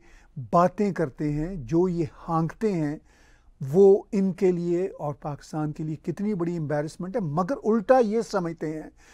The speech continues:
कि इन्होंने बहुत बड़ा तीर मारा है। Keep going, Mister Shahryar Afridi and, uh, Mister Prime Minister Imran Khan, the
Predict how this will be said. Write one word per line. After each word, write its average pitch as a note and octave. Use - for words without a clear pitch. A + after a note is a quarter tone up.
कि F#3+
इन्होंने F3+
बहुत E3
बड़ा C#3+
तीर C#3+
मारा C#3+
है। F3+
Keep C#4
going, G#3
Mister F3+
Shahryar D#3
Afridi D3
and, C#3
uh, C#3+
Mister C#3
Prime C#3+
Minister C#3+
Imran C#3
Khan, C#3
the C3+